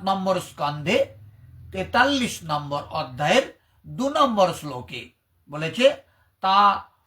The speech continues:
নষ্ট হবে না ঠিক, কিন্তু এগিয়েও যাওয়া যাবে না। সেই জন্য শ্রীকৃষ্ণ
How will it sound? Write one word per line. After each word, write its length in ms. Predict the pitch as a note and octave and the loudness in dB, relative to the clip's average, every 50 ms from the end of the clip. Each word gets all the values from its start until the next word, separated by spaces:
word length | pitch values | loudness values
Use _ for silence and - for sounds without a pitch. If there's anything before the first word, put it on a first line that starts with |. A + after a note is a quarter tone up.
| _ - | _ -16
নষ্ট 480 | D#3+ E3+ G3 G#3+ A3 G#3+ - - - D#4 | -6 0 2 4 4 2 0 -6 0 0
হবে 340 | D4 G3+ A3+ A#3+ A3 A#3 | 2 2 2 2 2 2
না 320 | G#3+ G#3 G3+ G3 F#3 F3+ F3+ | 2 2 4 4 4 2 2
ঠিক, 460 | - - A3+ A3 F#3 D#3 - - _ _ _ _ _ _ | 0 -2 -2 0 -2 -2 -6 -10 _ _ _ _ _ _
কিন্তু 500 | - F3 F3+ E3+ - C#4 D4+ E4 - - - _ _ _ _ _ _ | -10 -8 -8 -8 -4 -4 -2 -2 -4 -6 -10 _ _ _ _ _ _
এগিয়েও 760 | - F#3+ G3 G3+ F3+ E3+ G#3+ A3 A3 A3 A3+ A3 G#3+ G3+ F3 | -6 -4 -4 -2 -2 0 0 2 2 2 2 2 0 0 2
যাওয়া 320 | E3 E3+ D#3 D3+ D3 D3 | 2 2 4 4 2 2
যাবে 320 | C3+ C3+ A#2+ A2+ A#2+ A#2+ A#2 | 0 -2 -4 -4 -6 -8 -10
না। 240 | A#2+ A2+ G2+ E2+ _ _ _ _ _ _ _ _ _ _ _ _ _ _ _ _ _ _ _ _ _ _ _ _ _ _ _ _ - - - _ _ | -10 -10 -12 -12 _ _ _ _ _ _ _ _ _ _ _ _ _ _ _ _ _ _ _ _ _ _ _ _ _ _ _ _ -20 -20 -20 _ _
সেই 260 | - - G#3 A#3 A#3 | -2 2 2 4 4
জন্য 300 | C#4+ D#4 D#4 - E4+ D4 | 4 2 2 4 2 2
শ্রীকৃষ্ণ 840 | - - A#3 F#3+ F#3 - C4+ B3+ - - D4+ D#4+ C#4 F#3+ D3 - - | 2 0 -4 -4 -4 -4 -4 -6 -6 -6 -2 0 0 2 2 -2 -8